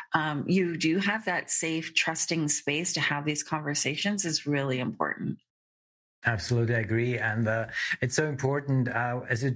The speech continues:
Speaker 2: as you mentioned, you know, having, you know, wanting to have impact and make a difference, and, uh, is also, you know, important that you have kind of like you, you are able to delegate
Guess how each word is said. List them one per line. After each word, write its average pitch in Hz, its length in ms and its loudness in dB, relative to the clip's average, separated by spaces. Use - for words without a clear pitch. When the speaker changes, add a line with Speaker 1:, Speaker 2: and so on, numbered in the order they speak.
Speaker 2:
as 120 100 2
you 135 80 2
mentioned, 131 420 2
you 123 120 2
know, 127 100 0
having, 139 580 -2
you 139 140 2
know, 147 140 0
wanting 135 380 0
to 120 120 2
have - 300 -2
impact 135 500 2
and 117 180 4
make 123 120 0
a 120 40 0
difference, 117 640 0
and, 113 480 0
uh, 120 180 2
is 127 220 0
also, 131 720 0
you 120 60 6
know, 135 160 4
important 131 460 0
that 113 200 0
you 117 100 4
have 110 500 0
kind 113 180 2
of 110 120 2
like 113 220 0
you, 117 200 0
you 120 180 2
are 117 100 -2
able 127 300 2
to 117 140 2
delegate 107 960 -2